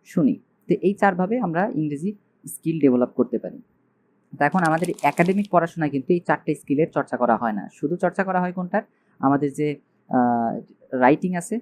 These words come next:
আমরা পরীক্ষার হলে ইংরেজি লিখে এক্সাম দিই, আর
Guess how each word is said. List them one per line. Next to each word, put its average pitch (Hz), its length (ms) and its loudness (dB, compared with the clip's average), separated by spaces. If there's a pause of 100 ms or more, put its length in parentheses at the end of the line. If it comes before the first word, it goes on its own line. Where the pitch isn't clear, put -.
(240)
আমরা 131 260 2
পরীক্ষার 139 380 0
হলে 131 240 -2
ইংরেজি 139 300 2
লিখে 165 280 -2 (720)
এক্সাম 165 260 -4
দিই, 180 200 -4 (260)
আর 147 220 4